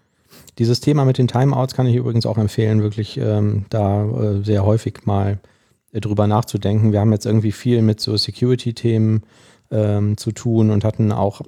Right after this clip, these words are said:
einige Stellen im Code, wo wir zum Beispiel aus externen Skripten oder auch aus, ja,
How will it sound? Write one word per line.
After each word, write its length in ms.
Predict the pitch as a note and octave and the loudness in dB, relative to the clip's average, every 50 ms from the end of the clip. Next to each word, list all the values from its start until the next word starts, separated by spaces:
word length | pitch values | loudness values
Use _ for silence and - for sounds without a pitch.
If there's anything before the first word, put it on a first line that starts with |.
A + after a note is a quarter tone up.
| - - | -14 -6
einige 320 | - A2 A2 A2 G2+ G#2 G2 | 0 2 2 2 2 0 -2
Stellen 340 | - - A2 G#2+ G#2+ A2 | -2 -2 0 2 2 2
im 120 | A2 G#2 G2+ | 2 0 0
Code, 340 | - - A#2 A2+ A2+ - - | -2 0 0 0 0 0 -2
wo 80 | G#2+ G#2+ | -4 -4
wir 80 | G#2+ | -4
zum 160 | - - - | -6 -6 -4
Beispiel 320 | G#2+ G#2+ G#2+ - - A2 G#2+ | -4 -4 -4 -4 -4 -6 -4
aus 280 | G#2 G#2 - - - | -4 -4 -6 -8 -10
externen 540 | A#2 A#2+ A2+ - - - - G#2 G2+ G2+ G2+ | -8 -10 -10 -10 -6 -2 0 2 2 2 0
Skripten 720 | G2 - - - B2+ B2+ - - - - A#2 A2 G#2+ A2 A2 | -2 -4 -4 0 0 0 0 -2 -2 0 2 4 4 2 2
oder 220 | A2 G#2+ G#2+ G#2+ | 0 0 0 0
auch 160 | G#2 G2 - | -2 -2 -2
aus, 220 | A2 G#2 - - _ - - - - - - - _ _ - | -4 -6 -6 -8 _ -16 -20 -20 -20 -20 -20 -20 _ _ -12
ja, 320 | - - - - - - | -12 -10 -10 -10 -12 -14